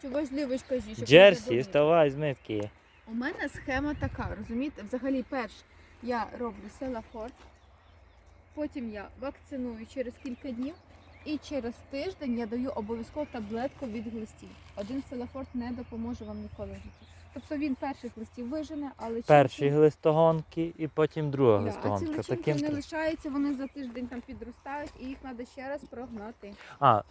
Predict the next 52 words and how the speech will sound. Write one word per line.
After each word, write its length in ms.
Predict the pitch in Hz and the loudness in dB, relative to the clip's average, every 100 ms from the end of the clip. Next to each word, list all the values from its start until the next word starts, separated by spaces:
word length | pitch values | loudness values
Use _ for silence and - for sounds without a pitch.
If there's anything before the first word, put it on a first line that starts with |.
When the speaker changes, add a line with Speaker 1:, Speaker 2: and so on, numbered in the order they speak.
| - | 2
Speaker 2:
навіть, 420 | 147 151 147 - - | 6 8 6 0 2
е, 140 | 131 | 4
у 100 | 127 | 6
нас 180 | 139 135 | 6 4
були 280 | 127 139 135 | 4 4 4
Speaker 1:
Вже 80 | 120 | 2
Speaker 2:
такі, 280 | 107 135 | 0 0
Speaker 1:
три 100 | 135 | -2
є. 120 | - - | -2 2
Speaker 2:
такі 320 | 123 - 127 | 2 4 4
випадки. 640 | 131 147 131 - - 123 - - - - - - _ - - - - - - - - - - | 6 4 0 -2 -4 -4 -4 -18 -20 -20 -20 -20 _ -20 -20 -20 -20 -20 -20 -20 -20 -20 -12
Такі 340 | 117 113 - 127 | -8 -6 -2 2
випадки, 680 | 117 139 - 120 - 120 113 | 4 4 4 -2 -2 0 0
от 140 | 110 | 2
бачите, 380 | 113 117 - 107 | 2 2 0 -8
вже, 440 | 101 110 104 101 | 2 4 4 2
вже 400 | 101 104 113 104 104 - - | 0 2 2 2 -4 -14 -18
Speaker 1:
Переїла. 540 | 220 202 - 220 269 220 - _ _ _ | -18 -18 -18 -16 -16 -16 -20 _ _ _
Speaker 2:
переїла. 560 | 120 107 104 113 110 101 - _ _ _ _ _ _ _ _ _ _ _ _ _ _ - | -2 -2 0 -2 -2 -4 -12 _ _ _ _ _ _ _ _ _ _ _ _ _ _ -18
Speaker 1:
Ну, 140 | 294 415 | -16 -12
конечно, 420 | 453 415 339 247 | -10 -10 -12 -6
Speaker 2:
А, 140 | 123 107 | -2 0
ну, 140 | 139 151 | 0 6
Speaker 1:
паштета 60 | |
Speaker 2:
паштету 440 | 160 - 143 131 123 | 6 8 6 6 2
кусок 80 | 127 123 | 0 6
Speaker 1:
нахваталась. 240 | 120 110 | 6 6
Speaker 2:
з'їла, 360 | 107 135 127 107 | 2 2 4 2
ну 140 | 120 | -2
все, 260 | 120 - 98 | -6 -6 -6
Speaker 1:
Не 80 | 269 | -4
Speaker 2:
все 100 | 285 | -2
нормально. 180 | 139 131 | -2 0
Speaker 1:
хваталось, 340 | 107 95 - 320 | -2 -4 -8 -2
ні, 60 | - | 6
Speaker 2:
А 100 | 131 | 10
я 140 | 165 | 10
Speaker 1:
все 40 | |
Speaker 2:
до 80 | 165 | 8
того, 240 | 175 170 147 | 6 4 6
я 140 | 156 | 4
хотів 300 | 160 156 156 | 4 0 0
сказати 360 | - 160 151 143 | 4 2 4 2
про 180 | 147 | 4
одну 280 | 143 135 147 | 4 4 2
собачку. 500 | - 139 139 - - | 0 6 6 6 -2
У 20 | |
нас 140 | 117 113 | 0 2
був 180 | 127 123 | 0 0
такий 240 | 131 139 | 0 0
випадок, 340 | 139 139 127 - | 0 0 -2 -2
що 180 | 139 | -8